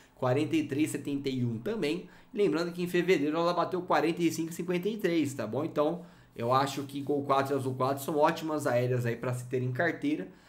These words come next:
Claro, se entrar agora vai pagar um pedágio um pouquinho mais caro, é lógico que vai, né? Já fez um movimento de alta. Mas eu acho que ainda tem tempo de pegar a valorização aí nesse ativo,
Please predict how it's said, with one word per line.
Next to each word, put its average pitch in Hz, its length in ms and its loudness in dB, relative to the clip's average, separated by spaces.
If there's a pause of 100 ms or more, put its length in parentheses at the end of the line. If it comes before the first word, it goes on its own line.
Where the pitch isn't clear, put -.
(240)
Claro, 202 300 6
se 139 140 -4
entrar 156 300 0
agora 156 340 4
vai 156 100 0
pagar 156 260 -2
um 165 60 0
pedágio 131 420 -2
um 127 60 -6
pouquinho 123 300 -8
mais 120 180 -4
caro, 185 320 4
é 208 60 0
lógico 185 360 0
que 220 160 -6
vai, 180 240 0
né? 120 180 -4
Já 123 140 -6
fez 131 200 -4
um 143 60 -2
movimento 139 400 -6
de 151 120 -2
alta. 143 400 2 (420)
Mas 208 260 6
eu 214 60 6
acho 208 140 2
que 202 60 0
ainda 160 180 -2
tem 170 180 -8
tempo 165 360 -2
de 147 80 -8
pegar 147 280 2
a 139 40 2
valorização 135 640 0
aí 127 80 -2
nesse 131 260 -2
ativo, 175 360 -4